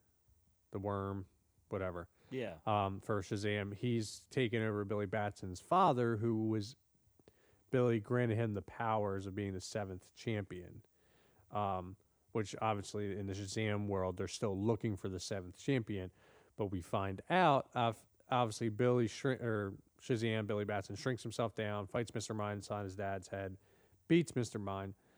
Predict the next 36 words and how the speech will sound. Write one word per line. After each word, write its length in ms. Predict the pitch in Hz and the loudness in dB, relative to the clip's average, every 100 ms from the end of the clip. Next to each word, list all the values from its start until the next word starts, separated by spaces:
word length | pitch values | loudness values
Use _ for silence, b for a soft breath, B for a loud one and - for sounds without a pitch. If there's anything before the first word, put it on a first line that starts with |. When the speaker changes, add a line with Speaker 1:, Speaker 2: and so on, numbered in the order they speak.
| b b b | b b b
Speaker 1:
um, 280 | 107 101 95 - | -2 0 -2 2
takes 240 | 160 151 | 2 2
the 80 | 135 | -2
power 680 | - 127 120 117 117 110 - | 0 2 4 4 2 0 -2
of 100 | 104 | -6
Solomon 440 | - 107 104 104 95 | -4 -2 -2 -4 -2
back 280 | 117 110 - | -2 -2 -2
from 140 | 110 | -4
his 80 | 107 | -4
father 400 | - 98 98 98 | -4 -4 -2 -4
because 400 | 95 95 95 95 | -6 -6 -6 -6
he 120 | 104 95 | -6 -4
finds 260 | 104 98 | -4 -4
out 100 | 98 | -4
his 120 | 92 | -6
father 300 | - 101 98 | -4 -4 -4
really 320 | 98 117 110 107 | 0 2 4 4
isn't 220 | 98 95 | 2 -2
there 200 | 101 98 | -2 -2
for 340 | - 110 101 | -4 -2 -2
him. 260 | 92 95 95 | -2 -4 -4
He 120 | 98 | -4
was 320 | 95 95 - - | -6 -8 -10 -12
kind 160 | - 95 | -8 -6
of 140 | 92 95 | -6 -6
manipulated 600 | 95 104 101 92 95 92 | -4 -2 -2 -4 -4 -4
into 260 | 92 92 95 | -6 -6 -8
showing 400 | - 92 90 92 | -8 -8 -6 -8
up. 240 | 90 - _ b b b b b b - | -8 -10 _ b b b b b b -2
Um, 420 | 110 101 95 98 - _ _ _ - | 2 2 0 -4 -14 _ _ _ 0
him 380 | 156 147 139 135 | 4 6 4 2
and 220 | 123 110 | -2 0
Black 320 | 117 117 113 - - | 4 4 4 0 4
Adam 400 | 143 143 123 117 - | 6 8 6 2 0
end 220 | 131 123 | 2 4
up 200 | 110 - | 2 0